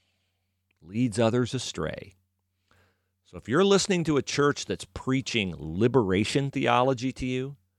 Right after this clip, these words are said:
if you're in a church that's demonizing people by people groups, if you're in a church that's saying, "Yeah, you're persecuted and you gotta strike back and you gotta do this," ask yourself, "Is that what Jesus did?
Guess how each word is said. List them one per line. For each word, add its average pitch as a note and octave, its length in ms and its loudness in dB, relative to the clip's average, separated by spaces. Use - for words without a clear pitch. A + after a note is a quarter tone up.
if - 140 -18
you're C#3 260 2
in C#3+ 200 -2
a C#3+ 60 0
church - 580 -4
that's - 260 -10
demonizing B2+ 720 2
people A#2+ 360 -2
by F#2+ 140 0
people B2 340 0
groups, - 560 -4
if G2 160 -10
you're C#3+ 220 4
in E3 80 2
a A#2 60 0
church C3 400 -2
that's - 160 -10
saying, G2 260 -2
"Yeah, B3+ 500 12
you're A3 160 10
persecuted G#3 840 6
and E3+ 100 2
you D#3 80 -2
gotta B3+ 180 10
strike A3 360 0
back F3+ 320 2
and D#3 100 -6
you E3 40 -6
gotta B3 160 8
do A3+ 120 2
this," G3 140 2
ask G#3 220 -2
yourself, E2 340 -6
"Is - 60 -20
that D#2+ 120 -6
what G2 80 -4
Jesus A#2+ 340 -8
did? B3 240 -10